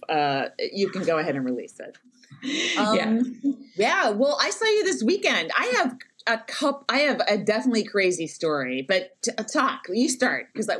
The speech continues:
Speaker 1: we were at the Improv
Speaker 2: This
Speaker 1: on the same show.
Speaker 2: Oh my God, that you were there for the crazy shows that I've had. I've had, so I've had a bunch of shows this week. Many of them were good.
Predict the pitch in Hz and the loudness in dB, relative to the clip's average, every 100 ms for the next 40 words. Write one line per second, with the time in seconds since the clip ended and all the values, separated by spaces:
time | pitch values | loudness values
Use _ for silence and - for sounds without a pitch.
0 | 202 240 247 240 247 302 381 262 453 - | -4 0 2 2 0 -2 -2 0 2 2
1 | - 175 170 165 165 151 147 135 101 _ | -4 -8 -12 -12 -10 -10 -8 -10 -12 _
2 | _ _ _ 320 311 254 208 160 202 214 | _ _ _ 2 4 4 2 0 0 0
3 | 233 294 392 370 320 302 226 202 233 214 | 2 4 4 4 4 4 2 2 2 2
4 | 220 233 233 196 208 247 208 196 196 302 | 2 2 2 2 0 2 0 0 2 2
5 | 285 180 175 170 - 220 294 359 381 320 | 0 -4 -4 -4 -4 -2 0 0 0 -2
6 | - - _ _ _ - 330 330 415 269 | -6 -20 _ _ _ -2 0 2 0 0
7 | 285 302 285 285 - 277 262 208 190 190 | 2 2 2 2 2 2 2 0 -2 0
8 | 185 175 - - - - - - 233 294 | -2 -2 -8 -20 -20 -20 -12 0 2 4
9 | 370 381 330 294 269 190 175 170 | 2 2 4 4 2 2 2 0